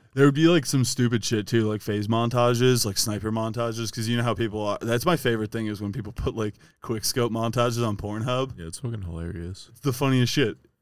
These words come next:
Speaker 2: Hmm.
Speaker 1: <laughs> I hope they have, like, Tourette's guy on Pornhub and, like, just different archives of shit.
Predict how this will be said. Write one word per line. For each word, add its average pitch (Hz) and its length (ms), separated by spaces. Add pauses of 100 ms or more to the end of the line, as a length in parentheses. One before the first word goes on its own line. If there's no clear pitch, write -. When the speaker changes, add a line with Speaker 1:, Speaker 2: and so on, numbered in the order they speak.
(140)
Speaker 2:
Hmm. 92 280
Speaker 1:
<laughs> 131 1200
I 123 60
hope 151 140
they 165 60
have, 160 100
like, 151 140
Tourette's 107 360
guy 127 300
on 127 200
Pornhub 135 720
and, 113 160
like, 107 200
just 113 200
different 117 260
archives 113 540
of 107 100
shit. 127 360